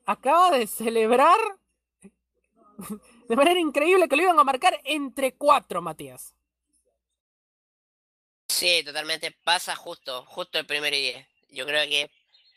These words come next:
Speaker 2: eso muestra nerviosismo y sabe que, que las cosas no están saliendo bien para,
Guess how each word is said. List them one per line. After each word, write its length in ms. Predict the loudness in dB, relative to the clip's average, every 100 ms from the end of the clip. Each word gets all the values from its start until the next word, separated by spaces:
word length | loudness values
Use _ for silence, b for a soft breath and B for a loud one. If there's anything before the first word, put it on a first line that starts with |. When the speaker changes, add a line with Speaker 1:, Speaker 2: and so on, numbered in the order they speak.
| _ -12
Speaker 2:
eso 260 | -6 -2
muestra 280 | -2 -2 -2
nerviosismo 760 | -2 -4 -4 -6 -8 -12 -8 -8
y 80 | -8
sabe 360 | -4 -2 -2
que, 200 | -4 -8
que 100 | -6
las 140 | -8 -8
cosas 240 | -10 -10
no 80 | -10
están 400 | -8 -6 -8 -12 _ -20 _ _ _ _
saliendo 520 | -12 0 0 0 -4 -4
bien 200 | -6 -6
para, 680 | -4 -2 -2 -4 -8 -12